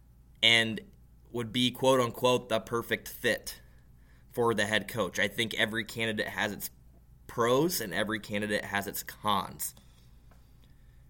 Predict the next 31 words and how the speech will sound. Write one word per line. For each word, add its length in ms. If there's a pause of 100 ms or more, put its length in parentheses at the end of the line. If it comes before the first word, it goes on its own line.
(380)
But 140
some 300
do 160
get 200
weighed 280
more 340
in 140
my 220
mind, 440 (480)
and 120
it 80
was 240
a 80
fun 340
exercise 720
to 120
go 220
through 580
and 420 (160)
try 200
to 80
compare, 600
you 140
know, 140
coach 320
number 260
five 380
and 120
coach 260
number 320
six, 500